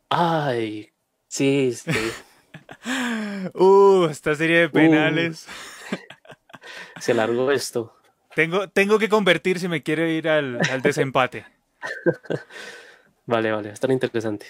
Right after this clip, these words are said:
Speaker 2: Listo, tengo que convertir. A ver, esta. Jue madre, jue madre. Está toda la presión sobre, sobre, ¿sobre qué? Sobre
Speaker 1: El
Speaker 2: Lu-
Speaker 1: último pateador.
Speaker 2: sobre el último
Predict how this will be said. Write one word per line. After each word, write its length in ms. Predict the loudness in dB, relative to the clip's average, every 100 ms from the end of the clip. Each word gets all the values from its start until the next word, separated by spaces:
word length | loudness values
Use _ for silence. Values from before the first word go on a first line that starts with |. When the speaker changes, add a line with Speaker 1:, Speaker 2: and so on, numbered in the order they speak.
| -20 _ -8
Speaker 2:
Listo, 520 | -4 -4 -4 -10 -10 _ _
tengo 140 | -4 -2
que 80 |
convertir. 540 | 0 2 2 0 -2 -2
A 60 |
ver, 160 | 0 0
esta. 420 | -2 0 -2 -2 _ -14 -12 -12 -14 -14 -16 -8
Jue 160 | -4 0
madre, 300 | 2 0 -2
jue 100 | -4
madre. 240 | -6 -6
Está 160 | -2 2
toda 180 | 6 6
la 120 | 4
presión 480 | 2 -4 -2 -2 0
sobre, 640 | 2 2 2 -2 -4 -12 _ -12 -12 -12 -8
sobre, 680 | 0 4 6 6 4 2 0
¿sobre 240 | 0 0 2
qué? 160 | 0
Sobre 220 | 2 4
Speaker 1:
El 60 | 4
Speaker 2:
Lu- 60 | 4
Speaker 1:
último 260 | 2 2
pateador. 560 | 2 0 2 2 2 0 -8 -20 -4
Speaker 2:
sobre 200 | 2 4
el 60 | 4
último 260 | 4 4